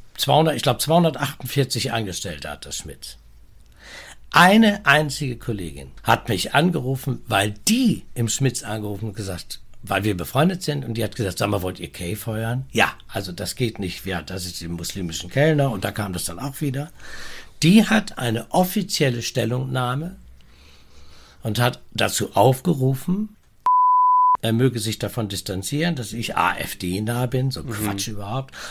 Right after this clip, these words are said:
Speaker 1: „Ach, ihr übrigens vorgestern gesagt, ich hätte mich da nie von distanziert.“ Ich bin also jetzt der Meinung, dass sich alle homophoben Leute, also alle Menschen müssen sich von Homophobie,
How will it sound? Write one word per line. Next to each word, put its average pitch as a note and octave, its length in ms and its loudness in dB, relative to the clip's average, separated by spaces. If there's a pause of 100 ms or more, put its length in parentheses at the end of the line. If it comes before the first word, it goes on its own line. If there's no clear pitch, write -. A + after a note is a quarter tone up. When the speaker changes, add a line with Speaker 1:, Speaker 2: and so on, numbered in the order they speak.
(100)
Speaker 1:
„Ach, - 100 -4 (720)
ihr C#3 120 4
übrigens B2 300 2
vorgestern B2 560 4
gesagt, G#2+ 420 -4 (280)
ich - 140 2
hätte C#3 180 4
mich B2+ 180 4
da B2 140 4
nie C#3 160 4
von B2+ 180 0
distanziert.“ A2 720 -2
Ich B2+ 140 -2
bin E3+ 160 0
also D3 180 0
jetzt C#3+ 280 0
der C3 100 2
Meinung, C3+ 400 2 (640)
dass A#2+ 160 0
sich - 260 0
alle D#3+ 340 6
homophoben D3+ 920 4
Leute, C3+ 580 0
also C3+ 180 4
alle D#3 240 4
Menschen D3 400 4
müssen C3+ 260 0
sich B2+ 180 -2
von B2+ 200 2
Homophobie, B2+ 720 4